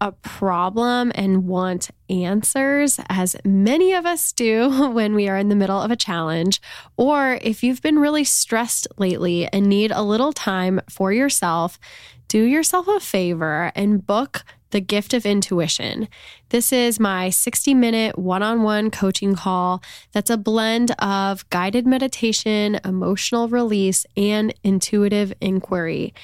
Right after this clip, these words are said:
So in our time together, we really help you find that calm state where you can hear your inner voice,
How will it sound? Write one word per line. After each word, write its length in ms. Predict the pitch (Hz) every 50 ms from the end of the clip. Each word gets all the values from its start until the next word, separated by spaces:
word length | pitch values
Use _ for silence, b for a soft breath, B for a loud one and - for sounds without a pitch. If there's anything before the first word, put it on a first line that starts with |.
| B B B B _
So 160 | - 190 160 -
in 200 | - 226 233 247
our 120 | 247 254 262
time 320 | - - 226 214 214 214
together, 560 | 208 214 208 202 196 196 202 196 196 196 196
we 160 | - 190 185 190
really 280 | 202 226 233 254 254
help 340 | 220 - - 214 208 - -
you 100 | 220 214
find 460 | 190 - - 185 180 180 185 190 180
that 220 | 175 170 - - -
calm 420 | - - 208 208 208 214 214 220
state 440 | 220 - - - 196 190 196 196 -
where 100 | - 202
you 160 | 202 202 208
can 180 | 202 - 208 196
hear 380 | 170 - - 240 233 233 240 247
your 180 | 247 254 247
inner 240 | - 233 233 233 233
voice, 540 | 214 196 185 175 175 175 175 170 - -